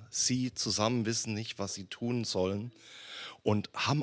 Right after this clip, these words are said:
Angst, denken, Jesus ist gerade jetzt erst verurteilt worden und gestorben, sind wir als nächstes dran, wie geht's eigentlich weiter?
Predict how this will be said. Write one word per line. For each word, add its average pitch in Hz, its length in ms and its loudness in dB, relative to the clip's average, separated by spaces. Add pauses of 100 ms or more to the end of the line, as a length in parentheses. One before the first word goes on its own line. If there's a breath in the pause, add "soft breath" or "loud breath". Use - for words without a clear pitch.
Angst, 151 520 2
denken, 117 240 0
Jesus 127 400 2
ist - 240 2
gerade 113 460 4
jetzt 110 320 2
erst 101 320 2
verurteilt 120 560 0
worden 110 280 2
und 98 100 -2
gestorben, 110 540 0 (400 loud breath)
sind 117 320 2
wir 120 140 6
als 107 180 0
nächstes 131 480 2
dran, 120 440 0 (440 loud breath)
wie 127 240 2
geht's 123 460 2
eigentlich 98 880 0
weiter? 85 560 0